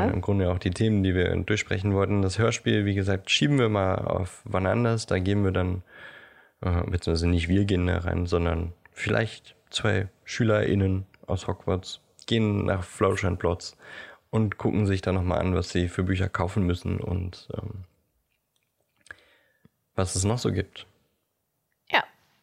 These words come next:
Speaker 2: genau.
Speaker 1: Das
Speaker 2: Ja.
Speaker 1: holen wir nach. Aber damit machen wir den, den Deckel mal für heute zu. Im,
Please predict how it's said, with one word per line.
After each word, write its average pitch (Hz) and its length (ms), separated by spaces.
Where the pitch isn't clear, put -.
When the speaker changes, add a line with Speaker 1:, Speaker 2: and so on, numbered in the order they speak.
Speaker 2:
genau. 494 240
Speaker 1:
Das - 180
Speaker 2:
Ja. - 20
Speaker 1:
holen 117 160
wir 98 80
nach. 85 400
Aber 95 360
damit 113 340
machen 120 260
wir 113 80
den, 98 640
den 98 180
Deckel 90 260
mal 90 220
für 92 180
heute 95 240
zu. 123 340
Im, 98 720